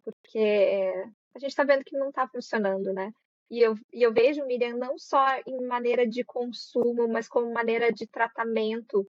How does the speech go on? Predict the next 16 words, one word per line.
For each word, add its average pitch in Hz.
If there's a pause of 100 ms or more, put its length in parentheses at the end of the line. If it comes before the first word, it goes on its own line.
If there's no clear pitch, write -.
(160)
uns 220
aos 208
outros. 196 (380)
É, -
é -
muito 240
importante 247
a 233
gente 233
rever, 226 (360)
aproveitar 233
o 247
começo 226
do 208
ano 220
aí 233